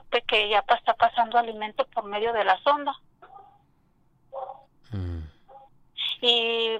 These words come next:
Speaker 1: pues, lo que te digo, que trae poquita, poquita infección en su pulmón y la infección que trae, no,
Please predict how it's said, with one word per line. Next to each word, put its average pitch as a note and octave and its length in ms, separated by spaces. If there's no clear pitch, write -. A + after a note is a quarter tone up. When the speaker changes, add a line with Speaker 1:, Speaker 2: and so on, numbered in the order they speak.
Speaker 1:
pues, A3+ 180
lo A3 160
que A3 180
te A3 180
digo, C4 320
que G3+ 340
trae G#3+ 300
poquita, A#3+ 840
poquita A#3+ 420
infección A3+ 640
en A#3 160
su A3+ 80
pulmón A3+ 600
y G3+ 140
la G3+ 120
infección G#3 680
que A#3+ 120
trae, A#3+ 420
no, B3 280